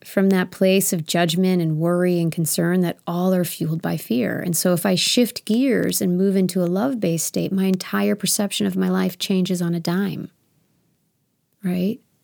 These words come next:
So that's what has me, that's what has me take a breath and close my eyes when I'm off course and reconnect and grab that steering wheel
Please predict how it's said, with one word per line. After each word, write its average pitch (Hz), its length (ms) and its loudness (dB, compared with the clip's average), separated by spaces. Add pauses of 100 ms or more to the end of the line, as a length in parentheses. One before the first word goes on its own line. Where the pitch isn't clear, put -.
(1500)
So - 180 0
that's 214 340 4
what 202 120 2
has 170 320 0
me, 170 240 -2
that's 226 260 0
what 208 240 0
has 196 360 0
me 170 100 2
take 190 240 -2
a 175 60 -2
breath 185 760 -4 (1400)
and 170 120 -2
close 190 320 2
my 165 420 -2
eyes 160 340 -4 (580)
when 165 180 2
I'm 160 140 2
off 165 180 0
course 208 500 -2
and 170 120 0
reconnect 175 960 -4 (1200)
and 180 140 0
grab 175 260 0
that 180 180 -2
steering 202 520 0
wheel - 400 -10